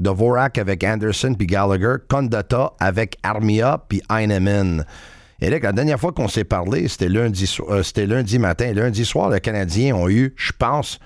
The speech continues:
leur meilleure victoire de la saison face aux Oilers d'Edmonton. On a souvent parlé de la couverture défensive puis le jeu défensif de l'équipe qui laissait à désirer.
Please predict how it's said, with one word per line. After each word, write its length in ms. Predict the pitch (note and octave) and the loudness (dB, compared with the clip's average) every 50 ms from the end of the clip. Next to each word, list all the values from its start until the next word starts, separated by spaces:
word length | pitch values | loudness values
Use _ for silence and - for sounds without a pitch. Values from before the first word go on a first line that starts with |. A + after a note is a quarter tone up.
| - - - - - _ - | -20 -20 -20 -20 -14 _ -2
leur 240 | F2+ F#2+ F#2+ E2 F2 | 0 2 2 2 2
meilleure 420 | G#2 G2+ A2 C3 D3 D3+ D3+ B2 | 2 2 2 2 2 2 2 2
victoire 500 | F#2 G#2+ G2 - - A#2 A#2 A#2 B2 A#2 | 0 -2 -2 -2 0 0 2 2 2 2
de 80 | F#2 F2+ | 2 2
la 160 | F2+ F2 D#2+ | 2 0 0
saison 400 | - - F#2+ F2 E2 G#2+ A2+ A2+ | 0 0 -2 0 0 0 0 0
face 340 | - - G2+ G2+ - - G2+ | -2 -2 -2 -2 -2 -2 0
aux 160 | F2 F#2 G2+ | 0 2 2
Oilers 300 | G#2+ G#2+ A2+ A#2+ A2 E2+ | 2 2 2 0 0 0
d'Edmonton. 680 | F2+ F2+ F2 F2+ E2+ E2 D#2+ D2+ - F#2 F#2 F2+ F2 E2+ - - - - - - - - - | 0 0 2 2 2 0 0 0 0 0 0 0 0 -2 -6 -12 -20 -20 -20 -20 -14 -6 -2
On 140 | E2+ F#2 | 0 0
a 80 | F#2+ F#2+ | 0 0
souvent 320 | - - C#3 A#2+ D3+ E3 | -2 -2 -2 -2 -2 -2
parlé 480 | D3 - C#3 A#2 G#2 G#2 G#2+ B2+ D3 C#3 | -2 -2 -2 -2 0 0 0 0 0 0
de 520 | A2+ A2 G#2 G2+ G2 F#2+ F#2 E2+ G1+ G1+ - _ _ _ - - - - | 0 0 2 2 2 2 0 -2 -4 -10 -18 _ _ _ -20 -20 -14 -8
la 140 | - B1+ D#2 | -4 -4 -2
couverture 500 | - - A#2+ A2 F2+ - - - D3+ C3+ | 0 0 0 0 0 -2 -2 -2 -2 0
défensive 680 | G2 G2+ F#2+ - - G2 F2 E2 - - G2+ A2+ C3 A#2+ - | 0 0 0 0 0 -2 -2 -2 -2 -2 0 0 0 -2 -2
puis 120 | - F#2+ | -2 0
le 100 | F2 E2+ | 2 2
jeu 160 | E2+ F#2+ C3 | 2 2 0
défensif 640 | C3 A#2+ G#2+ - G2 F2 F2 - - B2+ C3 A#2 G2 | 0 0 -2 -2 -2 -2 -2 -2 -2 -2 -2 0 0
de 80 | F2+ F#2 | 0 0
l'équipe 540 | E2+ F2 D#2+ - - G#2 A2+ - - - - - | 0 0 -2 -2 -2 -2 -2 -2 -2 -6 -10 -4
qui 100 | - F#2+ | -2 0
laissait 380 | F#2 F2+ F2 - - C#3 - - | 2 2 0 0 -2 -4 -4 -2
à 100 | - G2+ | -2 -2
désirer. 640 | F#2+ F#2+ G#2+ G#2 F2+ G2+ G#2 G2 E2 F#2 G#2 C#3 E3+ | 0 2 0 2 2 2 2 2 2 0 0 -2 -4